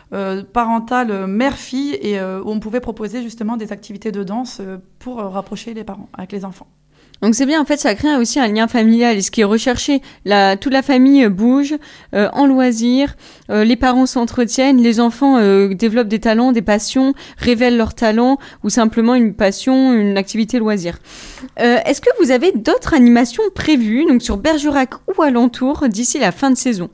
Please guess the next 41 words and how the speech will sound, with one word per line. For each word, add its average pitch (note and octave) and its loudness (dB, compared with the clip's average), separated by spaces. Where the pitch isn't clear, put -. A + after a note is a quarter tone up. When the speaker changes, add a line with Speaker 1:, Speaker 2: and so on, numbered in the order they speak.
Speaker 1:
Alors, F#3+ -8
d'ici A3+ -10
la C4 -8
fin C4+ -8
de C4 -14
saison, C4+ -6
euh, F#3 -6
on G3+ -8
sait C4 -10
que B3 -6
les G3+ -2
associations A#3+ -10
terminent A3+ -2
leur, F#3+ -4
euh, F#3+ -4
activité A3 -8
à G3 -4
fin A#3 -4
juin. A3 -6
Et G#3 -6
mais G#3+ -2
moi, A#3 2
je B3+ -4
continue A3+ -4
toujours, A#3 -6
euh, F#3+ 0
par A3 -2
mes G3+ -4
propres, A#3+ -6
euh, F#3 -6
pratiquants G#3 -4
et G3 -6
activités F#3+ -10
que G#3+ -6
j'ai, G3+ -6
euh, G#3 -6
notamment G#3+ -4
à G#3+ -2
la G#3+ -2
Monzie G#3+ -6
Montastruc, G#3 -10